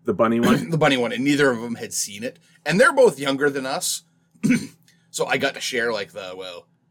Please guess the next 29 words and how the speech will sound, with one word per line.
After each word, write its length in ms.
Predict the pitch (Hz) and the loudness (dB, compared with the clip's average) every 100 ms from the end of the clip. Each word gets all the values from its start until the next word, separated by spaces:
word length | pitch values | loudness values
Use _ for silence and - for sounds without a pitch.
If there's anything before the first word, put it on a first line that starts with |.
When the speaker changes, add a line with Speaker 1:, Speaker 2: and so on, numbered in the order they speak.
| _ _ _ | _ _ _
Speaker 2:
you 160 | - 135 | -12 -8
didn't 200 | 110 87 | -8 -8
get, 220 | 90 82 | -14 -14
you 80 | 101 | -16
know, 180 | 82 78 | -16 -16
traumatized 680 | - 123 147 - 82 80 87 | -8 -4 -4 -4 -8 -10 -10
by 140 | 85 | -12
that 200 | 90 - | -12 -18
playing 280 | 110 92 87 | -16 -16 -16
on, 140 | 87 | -20
like, 180 | 85 80 | -20 -20
fucking 320 | 92 78 78 | -20 -20 _
C 260 | - 117 98 | -6 -4 -8
B 160 | 87 | -8
S." 320 | 104 95 - 123 | -6 -4 0 4
Speaker 1:
Yeah. 240 | 120 110 - | 6 6 2
Speaker 2:
While, 280 | 120 110 95 | -4 -2 -4
you 140 | 95 | -8
know, 220 | 92 87 92 | -12 -14 -14
y-, 60 | |
you 320 | 120 127 123 107 | -16 -6 -6 -6
just 180 | 104 | -8
thought 160 | 123 101 | -8 -8
you 100 | 104 | -10
were 140 | 101 | -10
watching 300 | 95 85 98 | -12 -14 -18
a 20 | 87 | -12
bunny 280 | 107 117 82 | -10 -8 -10
cartoon. 600 | 90 82 - 82 78 | -14 -16 -16 -20 -20